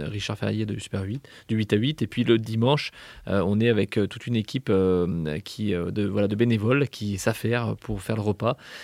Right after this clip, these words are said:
notamment avec des ravioles. Enfin, on est qu'avec des produits, euh, quasiment que locaux. Euh, sur les ravitaillements, on va retrouver aussi également des petits saucissons, de Diwa Salaison, également de la ferme de Craponne, de, sur du fromage, tout ça. Donc voilà, l'idée, elle est de, de, de, de mettre en avant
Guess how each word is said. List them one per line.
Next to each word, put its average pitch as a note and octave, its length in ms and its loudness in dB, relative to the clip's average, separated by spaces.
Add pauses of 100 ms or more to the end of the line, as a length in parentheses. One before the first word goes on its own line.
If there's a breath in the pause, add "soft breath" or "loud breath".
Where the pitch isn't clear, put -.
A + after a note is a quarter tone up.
(140)
notamment G#2 220 4
avec A2 80 4
des A2 100 4
ravioles. G#2 380 4
Enfin, G#2+ 160 -2
on G#2+ 80 2
est A2+ 80 0
qu'avec C#3+ 240 4
des C3+ 100 2
produits, B2 440 0
euh, F2+ 360 4 (120)
quasiment C3 520 2
que D3 120 2
locaux. B2+ 420 2 (500 loud breath)
Euh, G2+ 340 0
sur C3 140 2
les B2+ 80 6
ravitaillements, B2 460 4
on - 20 2
va A2+ 60 2
retrouver A#2 260 -2
aussi A2+ 180 -2
également A2+ 160 2
des A2 80 0
petits - 160 -12
saucissons, G#2 380 -4
de A#2+ 60 -2
Diwa A2 200 0
Salaison, G#2+ 540 0
également A2+ 260 2
de A2+ 60 2
la A2 60 -2
ferme A2+ 180 -2
de G#2+ 80 0
Craponne, A2+ 400 0
de, G#2+ 140 -6
sur - 180 -8
du G#2+ 60 -6
fromage, G#2+ 320 -2
tout A2 120 -8
ça. D3+ 200 -8 (460 loud breath)
Donc B2+ 200 2
voilà, C3+ 240 8
l'idée, C#3 340 4
elle B2+ 140 6
est A#2+ 100 6
de, G2+ 240 2
de, F#2+ 240 0
de, F#2 180 0
de G2+ 120 -2
mettre A2 260 -2
en A2+ 80 0
avant A2 320 0